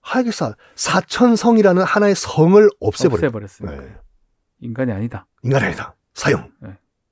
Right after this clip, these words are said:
Speaker 2: 사람이 아니다.
Speaker 1: 네. 오늘 어떤 명언으로?
Speaker 2: 자, "죽은 자는 정의에 호소할 수가 없다. 그것은 죽은 자를 위해 산자가 해야 할 일이다." 로이스 맥마스터 부율이라는 에스에프 작가의 미국에 이 사람이 얘기했어요.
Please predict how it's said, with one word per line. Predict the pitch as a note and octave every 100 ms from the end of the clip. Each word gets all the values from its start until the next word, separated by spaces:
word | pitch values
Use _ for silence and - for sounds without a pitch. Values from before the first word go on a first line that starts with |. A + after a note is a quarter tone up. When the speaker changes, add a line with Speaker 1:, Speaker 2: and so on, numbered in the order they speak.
| _ _
Speaker 2:
사람이 | - B2 B2+ G#2+
아니다. | G#2 G#2 - _ _ -
Speaker 1:
네. | - -
오늘 | A3+ A#3+
어떤 | E3+ D3
명언으로? | A#2 G#2+ F#2+
Speaker 2:
자, | F#3+ D#3
"죽은 | - B3+ C4 D4 C#4
자는 | A#3+ A3+ A#3 A#3
정의에 | G3 G3 G#3 G3
호소할 | F3 E3+ F#3 F#3 E3
수가 | - C3+ A#2+ -
없다. | B2+ - C#3 A2+ _ _
그것은 | - C3+ - C#3+ C#3+
죽은 | E3+ D#3+ D3+
자를 | D3 C3
위해 | C3 D3 - _ _ _ _
산자가 | _ - E3+ F3+ E3+ F3+ F3 F#3+ G#3 G#3+ G#3+ G3 -
해야 | C#3+
할 | B2+ C3 C#3 B3
일이다." | F3+ B2+ A2+ G2+ _ _ _ _ -
로이스 | C3+ G3+ G#3 - G3+ F3 C#3+
맥마스터 | A#2+ B2+ F3 G3 - B2 G#2+
부율이라는 | - C#3 C#3 A2+ G#2+ C3+ C3 - _ _ _ _ _ _ - - _ -
에스에프 | C#3+ - B3+
작가의 | - C#3+ E3 C3
미국에 | A2+ G#2+ G#2 B2+ - _ _ -
이 |
사람이 | - D3+ A2+
얘기했어요. | G#2+ G#2+ -